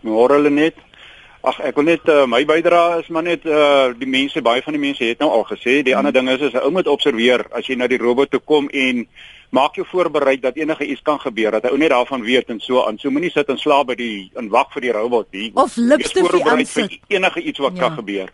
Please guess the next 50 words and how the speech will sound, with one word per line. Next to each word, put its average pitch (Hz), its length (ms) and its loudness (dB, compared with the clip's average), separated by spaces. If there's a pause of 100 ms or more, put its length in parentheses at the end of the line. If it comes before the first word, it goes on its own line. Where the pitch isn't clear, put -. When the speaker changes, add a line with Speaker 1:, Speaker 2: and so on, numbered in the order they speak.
Speaker 2:
Ja. 190 280 -8 (460)
Ons 277 220 4
Speaker 1:
Dan 370 100 2
'n 359 40 2
Speaker 2:
vroue 359 40 4
Speaker 1:
ding 339 120 2
wat 330 80 4
Speaker 2:
het 269 180 -6
'n 269 60 -4
geneigtheid, 226 600 -6
Willie, 214 260 -4
om 226 160 -6
ons 247 240 -4
kyk 311 220 -2
nog 285 220 -4
of 226 160 -6
ons 254 160 -8 (100)
gremering 202 600 -2
oukei 208 420 -4
is 202 200 -6 (260)
Speaker 1:
Ja. 254 160 0
Speaker 2:
en 240 80 4
of 220 80 2
die 214 120 0
hare 196 460 0
reg 190 260 -4
is. 240 80 -10
Nee, 349 200 -2
dit 285 160 -4 (100)
is, 320 120 -4
ons - 140 0
Speaker 1:
Ja. - 160 2
Speaker 2:
maak 262 240 0
ons 339 120 -4
skuldig 339 340 -4
Speaker 1:
Ja, 220 40 -8 (120)
Speaker 2:
daaraan. 202 260 -6 (200)
Speaker 1:
ja. 220 180 -10
Speaker 2:
En 240 180 -4
daai, 233 260 0
Speaker 1:
Ja. 269 60 0
Speaker 2:
daai 269 180 0
sekonde 320 680 -2 (160)
kan 220 180 -8
nogal, 208 400 -4
eh, 175 100 -8
vir 220 120 -10
jou 196 120 -2
kwesbaar 214 440 -4
maak. 135 200 -8